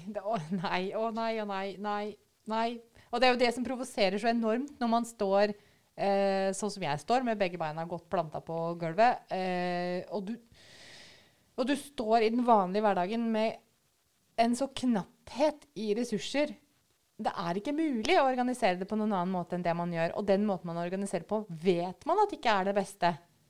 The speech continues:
Men det beste kan du bare drømme om. Du er nødt til å gjøre det du må. Ikke sant? Det er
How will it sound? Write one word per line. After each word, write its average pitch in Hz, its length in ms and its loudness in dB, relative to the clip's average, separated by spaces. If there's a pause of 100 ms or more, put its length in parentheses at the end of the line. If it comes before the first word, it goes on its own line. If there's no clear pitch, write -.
(180)
Men 233 120 -2
det 285 100 0
beste 254 400 -2
kan 254 200 -2
du 233 60 -4
bare 233 200 0
drømme 226 420 0
om. 311 220 4 (260)
Du 240 120 2
er 247 80 4
nødt 220 160 -2
til 269 100 -4
å 254 80 0
gjøre 220 60 0 (100)
det 208 60 -2
du 240 80 -4
må. 277 320 4 (920)
Ikke 214 120 -4
sant? 277 280 0
Det 247 120 6
er - 0 -